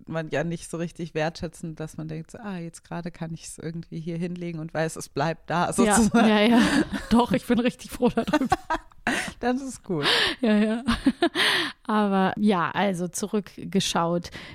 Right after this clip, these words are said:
Speaker 2: Wir haben dieses Jahr auch noch angefangen mit unserer Folge über Anti-Aging. Das kommt mir richtig lange hervor.
Speaker 1: Ja.
Speaker 2: Das war die Januar-Folge.
Speaker 1: Genau. Hast du das im Kopf, was wir
Speaker 2: Ja, ich
Speaker 1: über
Speaker 2: hab's eben nochmal nachgeguckt.
Speaker 1: Genau, Anti-Aging, richtig.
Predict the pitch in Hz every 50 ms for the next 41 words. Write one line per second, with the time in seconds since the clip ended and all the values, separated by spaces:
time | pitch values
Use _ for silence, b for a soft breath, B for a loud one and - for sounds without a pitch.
0 | B B 220 233 220 240 254 247 233 233 214 240 - - 226 196 202 120 190 185
1 | 214 202 - - - - 185 202 208 214 214 - - 214 214 214 214 202 185 -
2 | - 190 190 175 196 180 170 170 170 - - - 190 190 190 196 190 196 196 185
3 | 175 - _ - - 196 196 185 170 - - 175 175 170 170 170 160 - _ -
4 | 196 185 202 - 294 - - 208 226 294 254 - 175 165 - 156 208 214 - -
5 | - 277 254 - - 202 190 196 226 - - 185 - - - 160 156 156 165 170
6 | 160 160 156 - - 175 170 170 165 165 185 180 180 175 190 190 190 - - 233
7 | 233 214 190 180 190 185 151 180 190 202 233 233 190 151 151 151 151 - - 165
8 | 170 170 170 165 170 175 185 208 269 320 - - 180 175 160 151 147 151 190 226
9 | - - 170 151 151 - - 156 156 - - 214 214 208 - - - - 165 165
10 | - - 156 156 151 - - - 214 190 180 - 214 - - - 185 185 175 180
11 | 180 185 175 175 175 165 175 - - - 175 - - - - - - - 196 185
12 | 175 - - - 208 220 - 226 - - 175 175 170 - 165 156 156 160 170 165
13 | - - 156 156 -